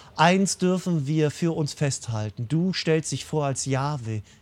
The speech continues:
Ich bin da. Ich bin für dich da. Danke, dass uns das ermutigt, Herr, dass du uns aufzeigst, dass du unser ganz persönlicher Gott bist,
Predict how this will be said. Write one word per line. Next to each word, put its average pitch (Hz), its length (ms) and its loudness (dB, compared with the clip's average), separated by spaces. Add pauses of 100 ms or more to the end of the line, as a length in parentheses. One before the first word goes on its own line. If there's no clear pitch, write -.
(400)
Ich - 260 0
bin 139 280 0
da. 117 440 -6
Ich - 180 -8
bin 170 160 0
für 165 260 -2
dich 143 280 -6
da. 110 340 -12 (1000)
Danke, 170 280 4
dass 139 320 0 (220)
uns 156 220 0
das 165 200 -2
ermutigt, 165 800 4
Herr, 104 260 -2 (400)
dass - 180 -2
du 175 220 2
uns 170 280 2 (280)
aufzeigst, 170 680 2
dass - 220 -2
du 170 280 2 (160)
unser 180 340 4
ganz 180 320 2
persönlicher 170 680 0
Gott 127 340 -4
bist, - 540 -8